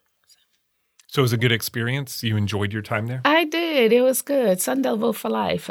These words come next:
Speaker 2: And <laughs> it, um, I learned a lot being out there. I have some great friends and, and so, of course, some teammates.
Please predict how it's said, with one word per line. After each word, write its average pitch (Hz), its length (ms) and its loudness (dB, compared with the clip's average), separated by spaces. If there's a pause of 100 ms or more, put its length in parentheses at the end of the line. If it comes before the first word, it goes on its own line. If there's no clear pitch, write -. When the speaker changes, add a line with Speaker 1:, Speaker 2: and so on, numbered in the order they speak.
Speaker 2:
And 190 480 2
<laughs> - 1300 2
it, 247 280 4
um, 214 400 4
I 226 100 6
learned 254 320 6
a 254 60 0
lot 220 340 2
being 208 260 4
out 202 240 2
there. 214 240 4
I 208 40 0
have 190 240 0
some 190 160 0
great 190 240 0
friends 185 580 0 (680)
and, 180 500 0
and 190 180 2
so, - 80 0
of - 60 -2
course, 196 240 0
some 185 120 0
teammates. 180 680 0